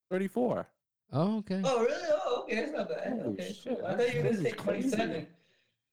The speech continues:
Speaker 2: Well, it's not like I'm, like, forty-six here. You guys are making it seem like I'm,
Speaker 3: No.
Speaker 2: like, so old.
Speaker 3: No, no, no, no, no.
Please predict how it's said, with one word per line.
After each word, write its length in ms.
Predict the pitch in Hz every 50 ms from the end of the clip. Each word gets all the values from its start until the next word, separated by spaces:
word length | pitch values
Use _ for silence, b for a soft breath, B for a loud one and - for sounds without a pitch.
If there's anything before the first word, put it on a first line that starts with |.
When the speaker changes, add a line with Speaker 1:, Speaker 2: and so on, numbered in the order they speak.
| _ _ _ _ _ _ _ _
Speaker 2:
Well, 180 | 139 147 147 143
it's 120 | 135 -
not 120 | 160 170
like 140 | 156 151 127
I'm, 100 | 131 123 120
like, 240 | 117 110 110 - -
forty-six 560 | - 120 127 127 120 110 - 127 123 120 -
here. 320 | - 107 95 95 95 104 - _ _ _ _ _ _
You 80 | - 117
guys 120 | 127 123
are 40 | 123
making 240 | 120 127 127 131 120
it 40 | 110
seem 160 | - 127 127
like 160 | 120 117 113
I'm, 60 | 127
Speaker 3:
No. 60 | 131 -
Speaker 2:
like, 160 | 160 160 135
so 500 | - - - 160 151 165 160 - 160 - - -
old. 500 | 135 135 143 143 131 120 107 107 160 240
Speaker 3:
No, 220 | 277 294 294 285 294 294
no, 140 | 285 277 269
no, 220 | 277 277 269 262
no, 260 | 262 254 240 214 196
no. 340 | 196 196 196 170 156 156 160